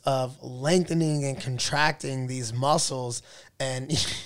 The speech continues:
<laughs> I love, uh, the class that we were in that you were, um, <laughs> that you were instructing about the shakes.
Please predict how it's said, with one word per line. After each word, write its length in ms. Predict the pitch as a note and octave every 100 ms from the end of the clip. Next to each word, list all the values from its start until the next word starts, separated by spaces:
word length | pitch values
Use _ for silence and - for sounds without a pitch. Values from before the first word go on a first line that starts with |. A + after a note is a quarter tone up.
| F#3+ D3
<laughs> 400 | - - - -
I 180 | F3
love, 460 | D#3+ D#3+ E3 D#3 D3 -
uh, 300 | E3 D#3+ D#3
the 160 | C#3+
class 460 | C3 - D3+ D3 -
that 100 | C#3+
we 160 | C#3+ C#3
were 120 | C3+
in 160 | C3+ C3+
that 140 | C3
you 160 | C3+ C#3
were, 240 | C3+ C3 C3
um, 360 | C3 C3 C#3 - _ _ -
<laughs> 340 | - - -
that 180 | C3+ F3
you 120 | F3+
were 80 | E3
instructing 500 | D#3 - E3 D#3 D3+
about 240 | C#3+ D3 C#3+
the 60 |
shakes. 600 | - E3 F3+ - - -